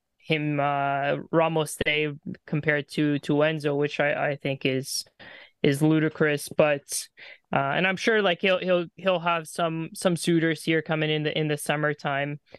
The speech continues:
and we'll, uh, we'll cash, uh, a check off him. But he really lacks that, that killer,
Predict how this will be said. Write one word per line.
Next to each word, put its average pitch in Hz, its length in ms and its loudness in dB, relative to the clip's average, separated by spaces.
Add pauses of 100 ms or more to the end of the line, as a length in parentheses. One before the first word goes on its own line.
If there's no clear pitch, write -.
(280)
and 151 220 0
we'll, 151 320 2
uh, 143 240 0
we'll 147 180 -2
cash, - 640 -4 (100)
uh, 143 220 -2
a 143 80 -4
check 147 340 -2
off 135 260 -2
him. 139 260 -4
But 143 400 -6 (320)
he 170 180 4
really 156 600 2
lacks 147 400 0
that, 135 400 -2
that 135 180 -4
killer, 147 540 0